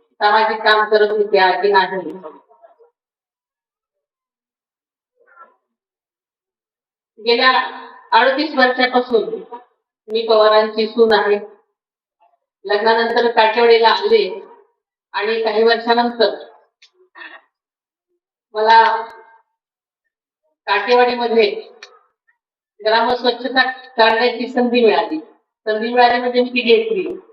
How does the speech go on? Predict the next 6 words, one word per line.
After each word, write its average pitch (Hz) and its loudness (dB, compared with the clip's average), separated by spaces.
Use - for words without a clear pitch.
आणि 240 -6
तिथून 262 -4
माझ्या 262 0
समाजकारणाला 220 0
सुरुवात 190 0
झाली. 180 -6